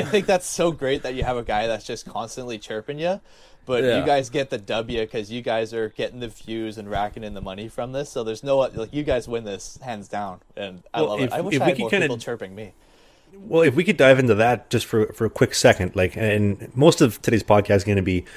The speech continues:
Speaker 1: influencing, you know, Instagram, TikTok, YouTube focus, but Pat and I've talked about this so many times in, in the past couple months, especially since starting the podcast. Like, your number one goal as somebody on YouTube, on TikTok, and anywhere, is you need somebody to care.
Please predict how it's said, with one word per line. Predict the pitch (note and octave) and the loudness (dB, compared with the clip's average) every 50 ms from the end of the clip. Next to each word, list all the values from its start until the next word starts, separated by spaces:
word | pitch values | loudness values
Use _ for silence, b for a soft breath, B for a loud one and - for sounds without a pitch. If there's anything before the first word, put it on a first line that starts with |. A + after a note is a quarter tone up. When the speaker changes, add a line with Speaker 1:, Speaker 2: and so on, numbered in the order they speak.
| B B B B B - | B B B B B 0
Speaker 1:
influencing, | C3 A#2+ - - A2+ A2+ A2+ A2 - - A#2 G#2+ G#2+ G#2 G2+ G2 G2 | 0 2 2 4 6 6 6 4 4 2 2 2 4 2 2 0 0
you | F#2 | -2
know, | F#2 F#2 | -2 -2
Instagram, | F#2 - - - - A2 G2+ G2+ G2 F#2 | -4 -4 -6 -6 -4 -2 0 0 0 0
TikTok, | - - G#2 - - G2+ F#2+ F#2 | 0 -2 -2 0 0 0 0 0
YouTube | G#2+ G2+ - G#2+ F2 | -2 -2 -2 -2 2
focus, | - A#2 A2 F#2+ G#2 - | 4 4 4 4 2 -2
but | - - G2+ - - b b b b b b b b b b - - - - - - - | -4 -4 -4 -4 -6 b b b b b b b b b b -20 -20 -20 -20 -20 -14 -6
Pat | - B2+ C#3+ F3+ | 0 0 2 2
and | G3 F3+ | 2 0
I've | E3+ | 0
talked | - D#3+ C#3+ C3+ | 0 -2 -2 0
about | C#3+ A#2+ F#2+ | -2 -2 -2
this | G#2 - | -4 -2
so | - C3 | 0 0
many | A#2+ B2 A#2+ | 2 2 2
times | G#2+ G2 F#2 F#2+ G#2 A#2 G#2+ A#2 | 0 0 0 0 0 0 -2 -2
in, | A#2 A2 G#2 | -2 -2 -2
in | G#2 | -4
the | G#2+ G2+ | -4 0
past | - A2 G#2+ - - | 0 0 0 0 -2
couple | - A2+ - G#2 | -4 -4 -2 -2
months, | F#2+ G2 A#2 A2+ - | -2 -2 -2 -2 -4
especially | G2 - - G#2+ - - G2 | -6 -4 -4 -4 -4 -4 -6
since | - G#2+ F#2 | -6 -6 -4
starting | - - G#2 G#2 G#2+ | -2 0 0 0 0
the | F#2+ - | -2 0
podcast. | A2+ A2+ A#2 - - C3+ C3+ C#3 - - | 0 0 0 0 0 2 2 0 0 -2
Like, | G#2+ F#2+ F2 B B B B B B | -2 -2 -2 B B B B B B
your | - A2+ A#2+ | -2 0 2
number | A#2 B2 C3+ D3+ D#3 E3+ | 4 4 4 4 4 4
one | D#3 D#3+ D#3 D3+ A#2+ | 4 4 2 2 2
goal | A2 A2+ A#2+ B2 A#2+ A2+ | 2 4 6 6 6 6
as | G#2+ - | 4 2
somebody | - - A2+ A2 A2+ A2 A2 A2 G#2+ G#2+ G2+ - | 0 0 2 2 2 4 4 4 2 2 0 -2
on | - G#2+ G#2 G#2 G2 | -2 -2 -2 -2 0
YouTube, | G2+ G#2+ G2+ - - A#2 G#2+ G2+ | -2 -2 -2 -2 -4 -4 -2 -2
on | G#2 G2+ | -2 -2
TikTok, | F#2+ - - - - - A2+ G#2 G#2 - - - | -2 -4 -6 -6 -4 -2 0 0 0 -2 -4 -6
and | A#2 A2+ A2 - | -6 -6 -6 -4
anywhere, | C3+ C3 D3 D3+ B2+ F#2+ F#2 F#2+ G2+ G2+ B B B B B B - | -2 0 2 2 4 4 4 4 2 0 B B B B B B -8
is | G#2+ G2 | -4 -2
you | A2+ C3 | 0 2
need | C3+ E3 F3 - | 2 2 0 0
somebody | - F3 F3 D#3 A#2+ | 0 0 0 0 -2
to | G#2+ | -4
care. | - - - B2+ G2+ E2 D2+ - | -6 0 2 2 2 2 0 -6